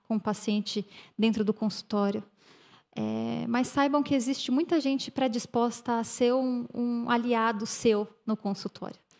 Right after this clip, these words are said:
né? Que são as organizações que estão aqui pra acolher, pra informar com qualidade, pra defender direitos. Então, o meu pedido é esse, pra que vocês saibam que a gente tá aqui pra ser um aliado no seu, na sua, no, na sua jornada de dia a dia do trabalho.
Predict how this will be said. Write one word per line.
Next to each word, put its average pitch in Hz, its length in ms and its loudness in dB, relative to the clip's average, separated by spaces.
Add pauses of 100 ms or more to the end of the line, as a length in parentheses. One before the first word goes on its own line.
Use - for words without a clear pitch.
(420)
né? 208 260 -2
Que 226 140 -8
são 226 240 -2
as 208 100 0
organizações 208 640 -2
que - 80 -6
estão 214 140 -2
aqui 202 180 -2
pra 214 140 0
acolher, 214 400 4
pra 220 120 -2
informar 208 480 0
com 214 140 0
qualidade, 202 500 0
pra 208 140 -2
defender 202 400 2
direitos. 202 720 0 (560)
Então, 226 300 -2 (340)
o 220 40 2
meu 233 120 6
pedido 233 320 2
é 247 80 4
esse, 226 380 0
pra 226 140 -8
que 214 100 -10
vocês 226 360 -2
saibam 233 360 -2
que 240 100 -4
a 226 40 2
gente 214 200 -4
tá 220 100 -2
aqui 220 280 -4
pra 220 160 -2
ser 220 200 -4
um 226 100 0
aliado 226 640 0 (420)
no 220 100 0
seu, 220 360 2
na 214 100 0
sua, 220 220 -4
no, 208 120 -2 (140)
na 208 140 0
sua 226 180 4
jornada 214 540 4
de 196 140 -4
dia 214 120 4
a 196 40 0
dia 202 220 4
do 190 120 -2
trabalho. 202 680 -2